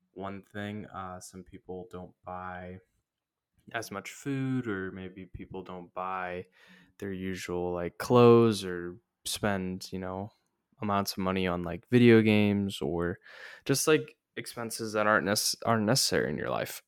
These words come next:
<clears throat> Um, you know, people, uh, try to, like, you know, lower their air conditioning bill and stuff like that, 'cause I get it. You have, like, rent and you have utilities that you have to, you know, pay for.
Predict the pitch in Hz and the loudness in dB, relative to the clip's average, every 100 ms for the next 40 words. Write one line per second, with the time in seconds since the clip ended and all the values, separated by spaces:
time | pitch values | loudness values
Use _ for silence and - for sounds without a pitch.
0 | - - 156 135 113 - _ _ _ _ | 0 4 6 6 4 -4 _ _ _ _
1 | _ - - 120 107 101 98 95 _ _ | _ -4 0 2 2 0 -4 -10 _ _
2 | - - - 107 - 117 - 104 101 - | -12 -8 -2 -2 0 0 4 6 6 2
3 | - - - - _ - 101 95 90 87 | -12 -20 -20 -20 _ -4 -2 -2 -6 -8
4 | 90 - _ _ - - 131 110 101 90 | -10 -12 _ _ -14 -2 6 8 8 6
5 | 85 - - 92 87 92 95 95 101 95 | 4 -2 -6 -2 0 2 2 4 4 4
6 | 98 101 - 110 107 104 101 - 101 104 | 4 2 4 4 4 0 -4 -4 -4 -6
7 | 98 101 101 98 98 98 92 90 90 98 | -2 0 2 2 2 0 -2 -6 -8 -12
8 | - 104 95 90 87 92 87 78 - - | -8 -6 -4 -6 -6 -8 -8 -8 -10 -12
9 | - 98 95 95 90 90 101 95 92 95 | -6 -6 -4 -6 -6 -8 -8 -8 -8 -10
10 | 92 - - 95 95 87 90 98 98 90 | -12 -10 -4 -2 -4 -8 -10 -10 -8 -8
11 | 85 87 - 98 92 90 87 92 95 98 | -8 -12 -10 -8 -8 -8 -6 -6 -6 -8
12 | - - 50 - - _ _ _ 95 87 | -10 -10 -8 -8 -10 _ _ _ -10 -8
13 | 95 - 92 90 - 90 95 | -8 -2 -2 -2 -2 0 0